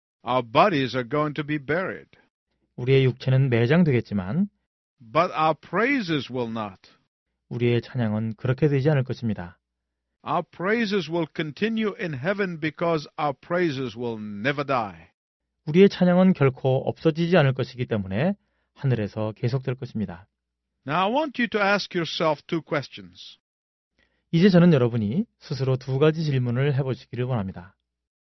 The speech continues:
Speaker 1: Do I have a praising life?
Speaker 2: 첫째는 나는 찬양하는 삶을 살고 있는가?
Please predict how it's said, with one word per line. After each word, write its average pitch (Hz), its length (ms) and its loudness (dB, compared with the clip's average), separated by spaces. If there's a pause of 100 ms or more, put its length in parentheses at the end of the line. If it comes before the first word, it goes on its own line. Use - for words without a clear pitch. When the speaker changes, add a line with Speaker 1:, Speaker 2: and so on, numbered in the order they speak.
Speaker 1:
Do 226 160 0
I 190 240 0
have 175 400 0 (120)
a 151 140 -4
praising 170 520 -2
life? 202 320 -6 (800)
Speaker 2:
첫째는 156 520 4 (360)
나는 127 280 4
찬양하는 180 480 4
삶을 151 300 2
살고 131 240 0
있는가? 98 440 -4